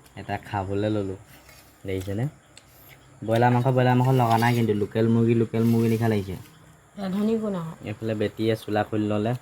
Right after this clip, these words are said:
Speaker 1: ৰান্ধনী আমাৰ লেতেৰি।
Speaker 2: মই।
Speaker 1: সেইকাৰণে ভাল দিছে খাবলৈ। মই আধা খাই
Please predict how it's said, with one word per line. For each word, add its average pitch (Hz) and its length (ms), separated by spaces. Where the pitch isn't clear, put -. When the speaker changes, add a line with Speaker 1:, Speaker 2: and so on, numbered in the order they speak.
Speaker 1:
ৰান্ধনী 107 420
আমাৰ 110 200
লেতেৰি। 107 380
Speaker 2:
মই। 196 220
Speaker 1:
সেইকাৰণে 110 380
ভাল 113 180
দিছে 107 200
খাবলৈ। 104 340
মই 127 100
আধা 117 240
খাই 117 460